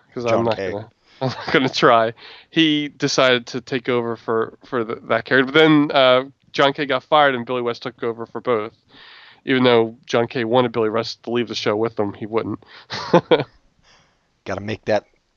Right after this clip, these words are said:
Speaker 2: sweet, sweet green.
Speaker 1: <laughs> And he's very funny. The voices are great. I mean, I don't like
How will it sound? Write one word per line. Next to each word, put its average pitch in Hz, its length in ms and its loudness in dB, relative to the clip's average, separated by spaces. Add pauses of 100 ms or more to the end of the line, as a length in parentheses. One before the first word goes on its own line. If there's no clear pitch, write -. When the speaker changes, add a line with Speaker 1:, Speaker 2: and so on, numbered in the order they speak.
(240)
Speaker 2:
sweet, - 480 -6
sweet 135 340 -8 (240)
green. 101 640 -10
Speaker 1:
<laughs> - 60 -20 (1600)
And 180 140 2
he's 208 200 2
very 151 460 4
funny. 120 460 -2 (260)
The 147 80 -6
voices 175 420 0
are 127 60 0
great. 113 520 -2
I 127 60 0
mean, 131 140 4
I 143 80 6
don't 165 180 4
like 135 180 2